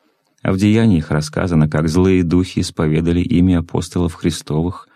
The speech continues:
набросившись на сыновей первосвященника Скевы. А что сатана знает священное писание,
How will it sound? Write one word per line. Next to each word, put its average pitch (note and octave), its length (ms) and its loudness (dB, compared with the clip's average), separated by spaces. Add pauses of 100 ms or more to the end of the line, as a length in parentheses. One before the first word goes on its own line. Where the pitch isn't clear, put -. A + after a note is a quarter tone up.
(380)
набросившись E2 720 -4
на E2 60 -2
сыновей E2+ 460 0
первосвященника E2 1040 -4
Скевы. D#2 540 -8 (840)
А E2 100 -8
что E2 140 -4
сатана E2+ 460 0
знает E2+ 320 0
священное E2 640 0
писание, G2 640 -2